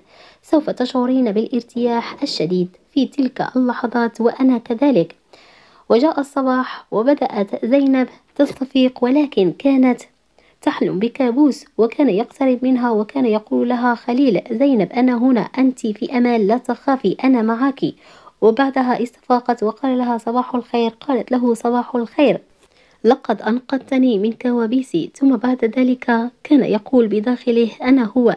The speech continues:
الكابوس يا زينب، عندما تكتشفين ذلك، هل يمكنك أن تبتسمي هكذا بوجهي؟" ثم شاهدت بعد ذلك على أن يديه مجروحة، قالت له: "ما بها يدك؟ لم تكن هكذا في الأمس."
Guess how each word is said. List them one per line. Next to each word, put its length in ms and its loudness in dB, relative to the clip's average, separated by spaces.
الكابوس 680 -2
يا 160 2
زينب، 400 0
عندما 380 2
تكتشفين 800 -2
ذلك، 480 0
هل 240 2
يمكنك 680 0
أن 160 2
تبتسمي 640 0
هكذا 480 0
بوجهي؟" 580 2
ثم 260 6
شاهدت 600 -4
بعد 260 -2
ذلك 540 -2
على 220 0
أن 260 2
يديه 500 0
مجروحة، 520 -2
قالت 360 -6
له: 160 2
"ما 360 2
بها 380 0
يدك؟ 560 0
لم 340 2
تكن 300 0
هكذا 460 -2
في 140 -4
الأمس." 460 0